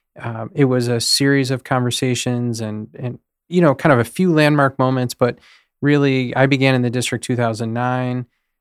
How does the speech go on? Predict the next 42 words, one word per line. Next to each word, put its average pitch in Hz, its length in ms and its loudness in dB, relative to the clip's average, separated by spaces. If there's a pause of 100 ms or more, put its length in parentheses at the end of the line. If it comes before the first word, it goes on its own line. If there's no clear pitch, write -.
(140)
Uh, 117 240 -6
we 131 160 -4
started 127 300 2
to 123 60 2
have 120 80 -2
a 120 40 -4
lot 120 240 0
of 123 120 -4
conversations 117 680 -2
about 117 800 -6
the 120 120 -4
achievement 131 440 -4
of 117 100 -4
children 113 540 -4
and, 107 220 -8 (100)
and 113 440 -6 (160)
what 127 240 -4
the 120 80 -6
numbers 123 560 2
were 113 100 -4
telling 113 380 -4
us 110 180 -8
and 113 80 -6
what 107 100 -8
our 107 120 -4
experiences 135 580 -2
were 117 100 -6
telling 113 280 -6
us. 110 100 -8
And 123 80 0
we 123 80 0
were 127 80 0
seeing 123 260 -4
more 123 260 0
and 127 100 -2
more 117 200 -4
students 110 520 -8
struggle 110 680 -4 (440)
in 123 140 0
our 107 120 2
school 117 280 -6
environment. 113 580 -8